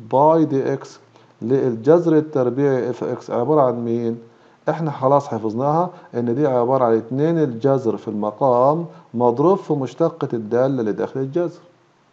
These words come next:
يبقى المسألة خلصت. طب اقول له كده آت اكس تساوي اتنين،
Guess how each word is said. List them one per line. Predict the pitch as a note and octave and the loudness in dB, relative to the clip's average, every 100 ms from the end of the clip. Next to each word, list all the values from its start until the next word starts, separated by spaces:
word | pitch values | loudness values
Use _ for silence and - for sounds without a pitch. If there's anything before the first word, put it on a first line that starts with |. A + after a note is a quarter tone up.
| _ _ - | _ _ -12
يبقى | G#2 | -6
المسألة | G#2+ A#2 C#3+ | -6 -4 -2
خلصت. | C#3 F3+ - F#2 - - - | -2 -2 -4 -14 -18 -20 -4
طب | A#2 | -2
اقول | - B2+ D3 | 0 2 4
له | F3+ | 4
كده | E3+ D#3+ D3+ D#3+ C#3+ D3 | 4 2 4 4 4 2
آت | E3 - - _ - | 0 -4 -20 _ 0
اكس | D3+ E3 - | 0 0 -4
تساوي | B2+ A#2 G#2+ A2+ A#2+ C#3+ D3+ | -4 -4 0 0 2 2 0
اتنين، | D3+ D#3 F#3 D#3+ | 0 -2 0 0